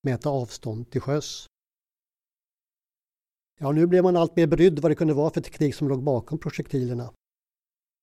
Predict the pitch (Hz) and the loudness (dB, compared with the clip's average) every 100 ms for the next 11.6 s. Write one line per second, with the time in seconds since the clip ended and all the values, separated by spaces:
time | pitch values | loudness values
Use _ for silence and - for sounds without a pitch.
0 | _ - 131 131 - - 135 - - - | _ -6 -2 -2 -4 -4 -4 -6 -20 -12
1 | - 139 123 120 139 123 113 156 156 151 | -2 0 0 0 0 0 -2 0 0 2
2 | 151 147 143 127 - 127 117 143 117 123 | 2 0 0 -4 -4 -4 -2 -2 -2 -4
3 | 143 _ - - 131 131 139 127 120 113 | -6 _ -20 -8 -4 -2 0 0 -2 -8
4 | 117 - 117 - 113 135 135 151 151 139 | -8 -8 -14 -12 -6 -4 -2 0 0 -2
5 | 135 123 139 - - 139 143 143 127 139 | -4 -4 -6 -6 -6 -4 -2 -4 -4 -4
6 | 135 135 - 123 113 131 127 123 127 135 | -4 -6 -6 -8 -6 -6 -4 -2 -2 -2
7 | 127 - 127 120 131 - - _ _ _ | -4 -4 -4 -4 -6 -10 -20 _ _ _
8 | _ _ _ _ _ - 135 131 143 - | _ _ _ _ _ -10 -6 -4 -2 -2
9 | 131 110 131 135 120 123 117 123 123 - | -2 0 0 2 2 0 -2 -4 -6 -8
10 | - 139 110 117 123 - 135 123 - - | -4 -2 -2 -8 -10 -10 -8 -8 -12 -10
11 | - 135 110 110 160 | -2 -2 -2 -4 -6